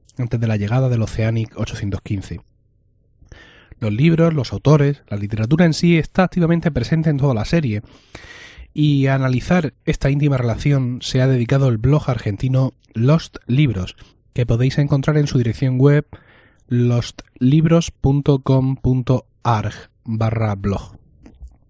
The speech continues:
Supongo que sin el barra blog también funcionará, es decir, lostlibros punto com punto a r de Argentina. Los artículos de este blog suelen citar un libro,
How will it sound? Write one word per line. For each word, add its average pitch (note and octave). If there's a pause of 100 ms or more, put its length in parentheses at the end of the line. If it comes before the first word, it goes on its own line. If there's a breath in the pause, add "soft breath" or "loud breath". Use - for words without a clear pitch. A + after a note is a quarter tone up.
(400)
Supongo G#2
que G2
sin G2+
el F#2+
barra G#2
blog A2
también G2+
funcionará, G2
es F#2
decir, F#2+ (300 soft breath)
lostlibros C3+
punto A#2
com F3+
punto C#3+
a A2+
r - (140)
de G2
Argentina. F#2+ (800 loud breath)
Los C3+
artículos D#3
de D3+
este -
blog F3
suelen C3+
citar B2+
un G#2
libro, F3